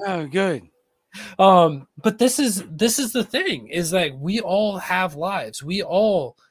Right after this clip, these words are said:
Speaker 2: have to go through these hardships. And when government stands in your way of you being able to live out your best days, without you being able to, to have affordable healthcare, without you being able to have accessible,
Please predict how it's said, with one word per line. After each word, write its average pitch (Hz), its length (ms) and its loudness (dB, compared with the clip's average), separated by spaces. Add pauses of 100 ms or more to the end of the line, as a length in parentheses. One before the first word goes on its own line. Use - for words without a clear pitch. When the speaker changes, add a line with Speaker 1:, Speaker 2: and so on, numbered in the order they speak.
Speaker 2:
have 190 240 -2
to 190 80 -6
go 180 180 -2
through 175 200 -8
these 160 200 -4
hardships. 185 500 -8
And 156 160 -6
when 170 160 -6
government 190 420 -2
stands 175 440 -4
in 175 100 -4
your 160 240 -2
way 156 320 -4
of 139 300 -12 (500)
you 165 320 -2
being 190 260 -2
able 180 200 -2
to 160 100 -6
live 156 240 -6
out 170 160 -2
your 156 140 -6
best 151 280 -6
days, 147 300 -6 (240)
without 151 300 -2
you 160 240 -4
being 185 240 -2
able 170 180 -4
to, 139 280 -4
to 135 140 -10
have 156 360 -2
affordable 165 720 -2
healthcare, 185 540 -4 (320)
without 165 280 0
you 151 300 -4
being 190 320 0
able 175 320 -2
to 151 180 -6
have 143 240 -6
accessible, 160 880 -4